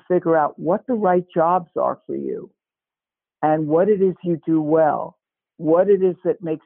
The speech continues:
you happy, and what it is that makes you feel good about going to work every day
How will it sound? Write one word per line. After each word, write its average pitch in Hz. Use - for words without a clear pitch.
you 147
happy, 151
and 151
what 160
it 190
is 160
that 143
makes 151
you 160
feel 156
good 214
about 139
going 160
to 156
work 160
every 139
day -